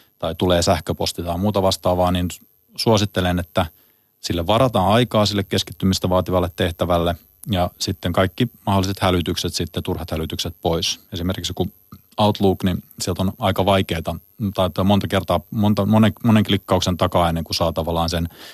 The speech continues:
"You've got new mail" -tyyppisen viestin veke, mutta suosittelen, että sen ottaa pois, jos sillä koneella kerta tekee töitä. Et sit jos sieltä yhtäkkiä lävähtelee niitä,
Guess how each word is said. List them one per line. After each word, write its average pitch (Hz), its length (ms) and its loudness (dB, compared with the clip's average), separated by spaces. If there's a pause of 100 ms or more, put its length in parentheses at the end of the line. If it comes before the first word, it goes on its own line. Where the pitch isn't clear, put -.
(140)
"You've 90 120 0
got 87 200 0
new 90 160 2
mail" 90 220 2
-tyyppisen - 720 -4
viestin 85 360 -2
veke, 90 260 0
mutta 87 300 -6
suosittelen, 98 600 2
että 92 140 0
sen 87 120 -2
ottaa 85 320 -2
pois, 92 380 0 (800)
jos 90 160 -6
sillä 90 160 0 (220)
koneella 90 320 0
kerta 87 280 -4
tekee 87 280 -2
töitä. 90 380 -2
Et - 380 -20
sit 127 140 -2
jos - 120 -2
sieltä 92 180 0
yhtäkkiä 101 380 2
lävähtelee 92 500 2
niitä, 87 260 -2